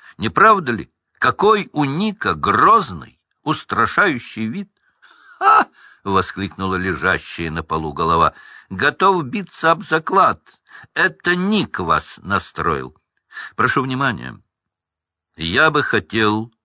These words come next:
произнести речь». Почти безголовый Ник подошел к сцене, взлетел на нее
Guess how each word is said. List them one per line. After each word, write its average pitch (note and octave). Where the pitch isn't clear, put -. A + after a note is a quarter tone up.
произнести D#2
речь». -
Почти F2
безголовый D#2
Ник F#2
подошел A#2
к -
сцене, B2
взлетел D3
на E3
нее F3+